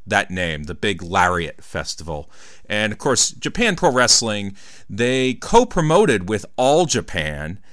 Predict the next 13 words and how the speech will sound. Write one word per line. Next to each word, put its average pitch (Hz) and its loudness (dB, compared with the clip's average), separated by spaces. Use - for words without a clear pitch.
and 104 -2
the 107 -2
Bulldogs 113 0
were 101 0
working 101 -2
with 98 -2
All 107 2
Japan 101 -4
Pro 101 -2
Wrestling 90 -2
during 120 0
the 82 -8
summer. 101 0